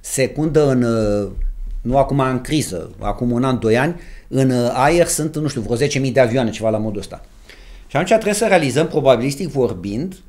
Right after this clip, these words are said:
șansele ca să apară genul ăsta de pandemii sunt fantastice, da? Pentru că foarte mulți oameni, milioane de oameni umblă zilnic.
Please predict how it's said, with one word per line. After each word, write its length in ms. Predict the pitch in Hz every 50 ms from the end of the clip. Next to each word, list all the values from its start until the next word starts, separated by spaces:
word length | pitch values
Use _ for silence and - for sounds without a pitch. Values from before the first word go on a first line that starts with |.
| - - - - - - -
șansele 680 | - - - - - - 165 208 220 220 - 156 131 120
ca 140 | - 127
să 140 | 113 - -
apară 400 | 117 107 - - 147 - - 131
genul 280 | 117 107 135 139 135 139
ăsta 220 | 139 - - 135
de 120 | 120 113 107
pandemii 680 | - - 120 113 104 110 110 127 143 185 220 220 - - - -
sunt 360 | - - - - - 151 147
fantastice, 720 | 143 175 180 190 185 240 262 240 - - - - - - - - - - - -
da? 220 | - 127 139 143 - - - - - -
Pentru 200 | 143 135 160 165
că 60 | - - - - - - - - - - - - - - - -
foarte 540 | - - - - 226 208 233 233 233 262 233
mulți 280 | 185 170 196 196 - 160
oameni, 280 | 151 160 185 185 175
milioane 500 | 170 170 165 147 147 143 175 202 208 208
de 120 | 180 160 160
oameni 420 | 143 139 151 190 233 233 226 226 -
umblă 320 | 190 208 226 226 220 240 233
zilnic. 560 | 202 - 202 254 277 269 247 180 117 - -